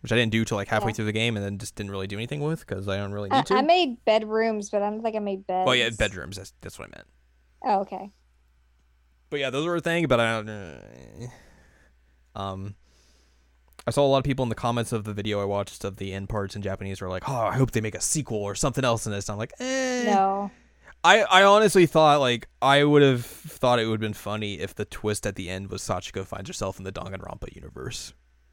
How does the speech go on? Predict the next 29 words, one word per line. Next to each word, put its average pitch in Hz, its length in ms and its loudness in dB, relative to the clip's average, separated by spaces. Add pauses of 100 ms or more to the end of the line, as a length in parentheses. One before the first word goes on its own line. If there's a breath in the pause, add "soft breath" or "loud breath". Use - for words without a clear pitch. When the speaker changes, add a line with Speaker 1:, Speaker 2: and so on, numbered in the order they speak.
(480)
Speaker 2:
Oh, 233 120 2
that 214 180 2
would've 208 180 -2
been 190 80 0
Speaker 1:
Like, 208 100 -2
it's, - 180 0
Speaker 2:
funny. - 140 -4
Speaker 1:
it's - 120 -4
f-ing, 1017 360 2
like, 101 140 -2
Makoto 98 640 -8
finding 95 340 -6
her. 101 360 -6 (840)
Speaker 2:
That 214 180 4
would've 202 160 0
been 202 140 -2
funny. 190 500 -6 (280)
Speaker 1:
I 139 140 8
thought, 190 160 10
like, 165 180 8
it 143 120 6
would've 139 200 8
made 117 240 2
a 120 60 2
lot 104 280 -2
of 90 80 -8
sense, 101 300 -8
honestly. 95 360 -6
Like, 95 380 -6